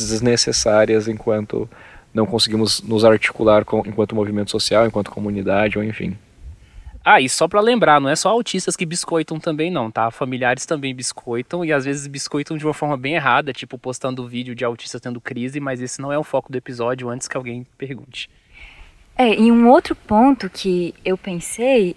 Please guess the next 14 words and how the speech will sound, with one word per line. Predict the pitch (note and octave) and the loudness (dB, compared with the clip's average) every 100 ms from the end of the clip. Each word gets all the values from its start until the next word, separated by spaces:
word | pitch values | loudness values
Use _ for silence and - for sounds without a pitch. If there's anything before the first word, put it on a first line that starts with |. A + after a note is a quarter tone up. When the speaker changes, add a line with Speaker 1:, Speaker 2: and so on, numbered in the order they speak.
| _ | _
Speaker 3:
é | G3 | 2
que | - A#3 | 2 -4
pensar | - B3+ A#3+ - D#4 | 2 4 4 4 4
que | - F#4 | 4 4
um | E4+ | 6
autista | D4+ B3+ - F#3 - - F3+ | 4 2 -2 -2 -2 -2 0
não | G3 F4+ | 2 2
pode | - G#3 F3+ F3+ | 2 4 4 2
biscoitar | F#3+ G#3 - E3+ - A3 C4+ G#3 - - - - - - | -2 -4 0 -2 0 4 4 4 0 -14 -20 -20 -20 -6
é, | - A#3 | 0 0
de | A#3+ | 0
certa | - B3+ C4 A#3+ | -2 -2 -4 -4
forma, | B3 B3 B3 | 0 2 4
reduzir | C4+ C4 E4 C#4 G#3 A#3 | 4 4 2 0 0 0